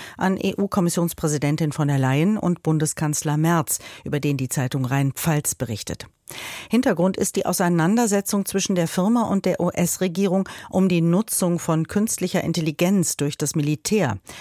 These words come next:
Anthropic hatte darauf bestanden, dass seine Software nicht für die Massenüberwachung im Inland oder in vollautonomen Waffensystemen eingesetzt wird.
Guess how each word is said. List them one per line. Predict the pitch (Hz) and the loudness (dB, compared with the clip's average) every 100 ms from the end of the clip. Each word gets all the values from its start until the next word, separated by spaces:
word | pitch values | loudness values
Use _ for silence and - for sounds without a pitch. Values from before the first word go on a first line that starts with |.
| - - | -16 -10
Anthropic | - 147 - 160 175 160 | -4 -2 0 0 0 0
hatte | 165 160 151 | -2 0 0
darauf | 139 131 127 | 0 0 -2
bestanden, | 135 - 151 156 - 214 262 | -4 0 2 2 2 2 2
dass | 180 - | 0 2
seine | 151 139 | 0 0
Software | - 175 - - 165 160 | 0 -2 -4 -2 0 2
nicht | 143 165 214 - | 2 0 -2 -4
für | - | -4
die | 196 180 | 0 0
Massenüberwachung | 156 185 - 196 160 160 156 165 160 | 2 2 0 -2 -2 0 0 0 0
im | - 143 | 0 -2
Inland | - 160 143 147 240 - - - - | 2 2 4 2 0 -4 -16 -16 -16
oder | - 175 185 196 | 0 2 4 2
in | 185 190 | 2 0
vollautonomen | - 196 214 - 175 185 175 175 175 151 | 2 2 2 0 0 0 0 2 0 0
Waffensystemen | 196 - 180 139 131 147 135 127 | 0 2 2 2 -2 -2 -2 -2
eingesetzt | 107 120 123 82 - - | -2 -2 -2 -4 -4 -6
wird. | 85 - | -8 -8